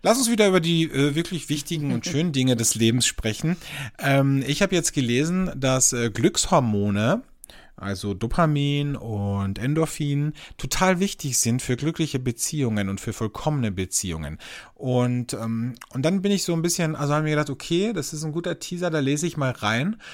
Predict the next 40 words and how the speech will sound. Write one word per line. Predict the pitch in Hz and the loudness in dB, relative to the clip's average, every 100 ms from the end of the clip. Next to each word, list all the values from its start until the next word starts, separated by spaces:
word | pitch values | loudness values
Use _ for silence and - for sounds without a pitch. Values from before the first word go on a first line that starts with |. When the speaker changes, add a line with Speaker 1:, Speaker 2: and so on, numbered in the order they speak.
| - - | -16 -4
Speaker 1:
das | 139 | -4
catcht | - 160 - - | 0 -2 -2 -4
mich. | 135 170 - - - - | -2 -4 -8 -16 -16 -6
Und | - | 2
dann | 170 | 2
habe | 175 | 2
ich | - | 0
reingelesen | 147 220 214 170 165 170 | 2 2 2 2 2 0
und | 160 | 0
dachte | 165 - 165 | 0 0 -2
so, | 156 156 | 2 0
mhm, | 143 151 160 185 | 0 -4 -2 -4
okay, | 175 - - 139 117 | -6 -8 -4 -2 -2
vielleicht, | 131 131 147 - - - - | -2 -2 -2 -6 -12 -12 -2
weiß | 147 135 | 0 0
ich | |
nicht, | 110 104 | -2 -4
ob | - | -6
das, | - 113 - - - | -4 -2 -4 -6 -4
ob | |
man | 123 135 | 0 0
das | 127 | 2
Ganze | 139 160 - | 0 0 -2
umlegen | - 156 170 113 101 104 | -2 0 0 0 -2 -4
kann | - 107 98 | -6 -6 -4
auf | 98 101 - | -6 -8 -4
Menschen. | 104 104 - 95 - - - | -4 -2 -4 -6 -10 -14 -4
Denn | 127 | 0
laut | 131 165 | 2 2
einer | 160 147 | 2 -2
Studie | - - 220 180 117 | -4 -4 -4 0 2
ist | 123 147 151 - | 2 2 0 -2
Dopamin, | 147 131 135 151 208 | -2 -2 0 0 0
also | 143 127 | -2 -4
das | 120 | -4
Glückshormon, | - 143 - 170 175 208 - - - | -6 -4 -2 0 2 0 -4 -16 -2
bei | 131 | 2
monogam | 131 143 139 131 123 123 170 | 4 4 4 2 2 4 4
lebenden | 165 160 165 151 143 123 | 2 0 0 -2 -4 -2
Wühlmäusen | 156 214 139 98 101 - 151 | 0 2 2 0 -2 -2 -4